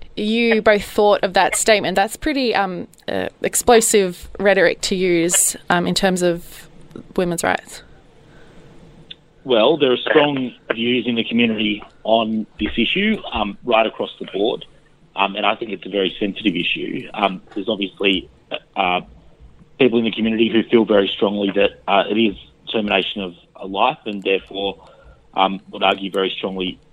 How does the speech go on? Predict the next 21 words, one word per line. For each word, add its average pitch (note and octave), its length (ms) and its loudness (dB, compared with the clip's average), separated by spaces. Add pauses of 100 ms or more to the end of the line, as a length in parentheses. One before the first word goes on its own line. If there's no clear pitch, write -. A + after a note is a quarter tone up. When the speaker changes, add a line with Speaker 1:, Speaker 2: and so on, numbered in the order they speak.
Speaker 2:
on G2 180 2
it. F#2 180 -6 (160)
And G#2 220 -6
I, F#2+ 260 2 (600)
you - 320 -6
know, G#2 240 2
absolutely G2+ 360 -2
respect F#2+ 360 -2
that F#2 160 -2
view G2 160 0
as F#2 100 -6
much F#2+ 200 0
as - 20 -2
I F#2 100 0
respect F#2 440 -6
that F2 140 -2 (120)
other F#2 180 -4
people F#2 320 -6
have F2+ 120 -4
other F#2 180 0
views. A2 400 -12